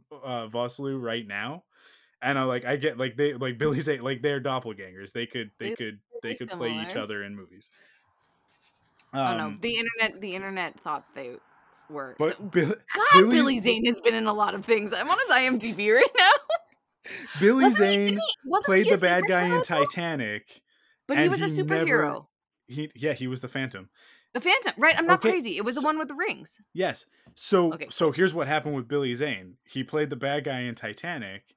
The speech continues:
Speaker 1: and
Speaker 2: Yes.
Speaker 1: everybody was like, "Oh my God, Billy Zane, the bad guy in Titanic?" And everybody was like, "Did you know that he's also in Back to the Future?" And, and he is. He's in two, uh, actually, is he in three of them? I don't remember. I don't think he's in the
Speaker 2: What?
Speaker 1: third one.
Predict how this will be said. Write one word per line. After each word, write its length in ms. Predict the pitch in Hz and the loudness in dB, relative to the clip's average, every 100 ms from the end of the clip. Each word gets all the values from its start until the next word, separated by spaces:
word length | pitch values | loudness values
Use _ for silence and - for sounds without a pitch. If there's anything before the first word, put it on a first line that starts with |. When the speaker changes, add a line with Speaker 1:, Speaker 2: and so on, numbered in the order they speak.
| _ _ - | _ _ -10
Speaker 1:
and 120 | 113 | -4
Speaker 2:
Yes. 60 | 139 | -2
Speaker 1:
everybody 400 | 135 127 127 131 | -4 -6 -4 -4
was 180 | 123 113 | -4 -6
like, 180 | 104 101 | -8 -6
"Oh 140 | 120 | -6
my 180 | 135 98 | -6 -8
God, 500 | 92 104 131 101 92 | -6 -4 -2 -4 -6
Billy 280 | 113 131 104 | -8 -8 -8
Zane, 240 | 101 127 | -6 -8
the 60 | 101 | -6
bad 220 | 104 127 | -6 -6
guy 100 | 123 113 | -4 -6
in 140 | 107 | -8
Titanic?" 720 | - 92 - 120 185 254 _ _ _ _ _ _ - | -12 -14 -10 -8 -8 -10 _ _ _ _ _ _ -6
And 180 | 127 131 | -4 -2
everybody 340 | 139 123 127 | -2 -4 -4
was 100 | 127 | -6
like, 140 | 117 113 | -6 -8
"Did 160 | 131 | -6
you 100 | 208 | -4
know 140 | 370 359 | -2 -4
that 100 | 262 | -4
he's 160 | 208 | -4
also 320 | 156 147 - 135 | -2 -4 -4 -6
in 80 | |
Back 180 | 113 110 | -4 -4
to 80 | - | -6
the 80 | 101 | -16
Future?" 480 | - 107 - 135 135 | -12 -12 -10 -10 -10
And, 420 | 123 113 117 110 117 | -6 -4 -4 -6 -6
and 200 | 117 107 | -6 -6
he 180 | 110 143 | -4 -4
is. 240 | 107 98 | -4 -8
He's 180 | 107 101 | -12 -12
in 160 | 98 | -14
two, 380 | 95 131 123 113 _ | -12 -8 -8 -10 _
uh, 60 | 117 | -10
actually, 320 | 107 127 123 113 | -8 -6 -8 -10
is 260 | 120 123 - | -12 -16 -16
he 140 | - | -12
in 160 | 180 151 | -10 -10
three 220 | 131 147 | -10 -10
of 60 | 165 | -10
them? 160 | 202 190 | -12 -12
I 80 | 131 | -12
don't 240 | 170 131 | -12 -12
remember. 400 | 131 120 113 110 | -10 -8 -8 -8
I 80 | 110 | -6
don't 140 | 151 160 | -6 -6
think 140 | 180 | -6
he's 140 | 175 | -4
in 180 | - - | -2 -2
the 0 | - | -6
Speaker 2:
What? 120 | - _ | -12 _
Speaker 1:
third 280 | 110 101 95 | -10 -10 -10
one. 360 | 90 82 127 | -16 -20 -20